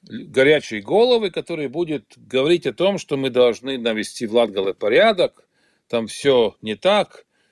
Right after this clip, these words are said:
ну, начнём с Резекне, потом дойдём и до, до, до Даугавпилса.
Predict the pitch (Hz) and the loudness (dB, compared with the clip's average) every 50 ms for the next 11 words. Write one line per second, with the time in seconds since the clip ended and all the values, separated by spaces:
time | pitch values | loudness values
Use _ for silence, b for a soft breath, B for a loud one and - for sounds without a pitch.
0 | _ _ _ - 131 135 131 120 - 107 120 - - - 135 120 107 - 127 170 | _ _ _ -8 -6 -4 -4 -6 -4 -6 -8 -6 -2 -4 -2 -2 -2 -2 0 2
1 | 202 202 165 170 151 - 160 143 - 139 113 143 143 139 139 127 135 143 135 131 | 2 2 2 -2 -6 -6 -8 -6 -6 -4 -2 -2 0 2 2 0 2 -2 -2 2
2 | 120 123 107 90 82 82 92 110 104 101 98 107 113 107 - 80 - _ - - | 4 4 4 4 2 -4 -6 -2 -2 0 2 2 2 0 0 -6 -14 _ -20 -20
3 | - - - | -20 -20 -20